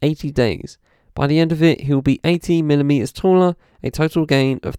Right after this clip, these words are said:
three point one five inches. "This part," Scott conceded, "is the easy part of the lengthening.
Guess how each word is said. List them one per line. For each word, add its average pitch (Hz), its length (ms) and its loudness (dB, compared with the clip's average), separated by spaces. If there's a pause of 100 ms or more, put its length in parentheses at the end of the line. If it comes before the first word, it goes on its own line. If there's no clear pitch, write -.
three 151 280 0
point - 300 -4
one 135 220 0
five 120 320 -4
inches. - 440 -12 (800)
"This 156 160 -2
part," 175 320 -2
Scott - 220 -6
conceded, 160 520 0
"is 139 140 -4
the 151 100 -4
easy 147 260 0
part 120 220 -2
of 131 160 -6
the 131 100 0
lengthening. 139 500 -2